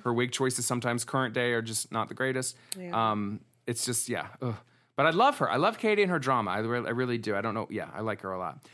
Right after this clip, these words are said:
Speaker 1: Then we have Robin. "I don't have a cookie cutter life, and I'm not apologizing for it."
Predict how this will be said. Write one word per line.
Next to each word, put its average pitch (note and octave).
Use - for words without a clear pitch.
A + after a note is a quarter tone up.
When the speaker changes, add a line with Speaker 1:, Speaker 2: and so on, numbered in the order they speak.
Speaker 1:
Then E3
we A#3
have F#3+
Robin. E3+
"I F#3+
don't C#4+
have D4+
a D#4
cookie B3+
cutter F3
life, G#2+
and -
I'm A3
not C#4+
apologizing E3+
for G#2+
it." -